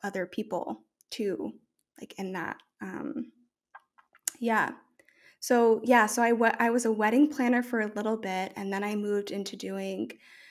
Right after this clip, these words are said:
um, events for a nonprofit in New York. Um, so doing, like, huge fundraisers and things like that. And, and that's, like, really where I was just, like, looking for meaning, but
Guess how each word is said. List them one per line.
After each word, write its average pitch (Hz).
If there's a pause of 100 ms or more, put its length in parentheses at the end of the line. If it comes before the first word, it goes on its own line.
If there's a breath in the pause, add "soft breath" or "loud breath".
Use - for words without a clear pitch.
(240 loud breath)
um, 190 (240)
events 202
for 185 (100)
a 202
nonprofit 185
in 180
New 185
York. 247 (580 soft breath)
Um, 214 (480)
so 202 (140)
doing, 196
like, 185
huge - (220)
fundraisers 220
and -
things 220
like 202
that. 196
And, 185 (680 loud breath)
and 214
that's, 247
like, 302
really 262
where 247
I 233
was 247
just, 240
like, 240
looking 208
for 214
meaning, 202 (100)
but 190